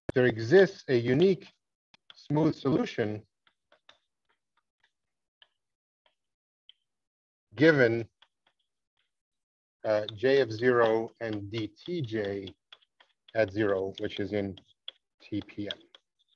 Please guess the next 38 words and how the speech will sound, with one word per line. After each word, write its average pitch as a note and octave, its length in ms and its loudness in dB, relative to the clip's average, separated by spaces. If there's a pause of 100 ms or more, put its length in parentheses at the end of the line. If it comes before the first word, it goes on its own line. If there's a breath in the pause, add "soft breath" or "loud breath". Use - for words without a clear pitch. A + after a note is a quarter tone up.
(500)
P G2 400 -2 (560)
is G2+ 120 -8
gamma F#2+ 440 -6
of F2 140 -12
zero. G2 200 -12 (1600)
Okay, D3+ 160 -2
so C#3 140 0
if C#3 160 6
we - 80 2
prescribe D#3 420 4
the B2+ 100 0
initial C3+ 420 2
value E3 420 4
of F3+ 120 -4
the F3+ 80 -2
Jacobi F3 440 -6
field G3+ 320 0 (480)
and B2 140 0
the B2+ 40 4
initial C#3+ 360 4
value C#3+ 500 2
of A#2 140 -2
its - 240 -8 (420)
first D3 320 4
covariant B2+ 420 6
derivative B2+ 460 2
in A2+ 60 -4
the A2 80 -2
direction A#2+ 480 -2
of E3 120 -2
the D#3+ 60 -14
ge-, D#3+ 300 -4
geodesic D3+ 500 2
gamma, F3+ 340 0 (520)
then B2+ 100 2
there B2 140 4
will E3+ 240 8
be C3+ 320 2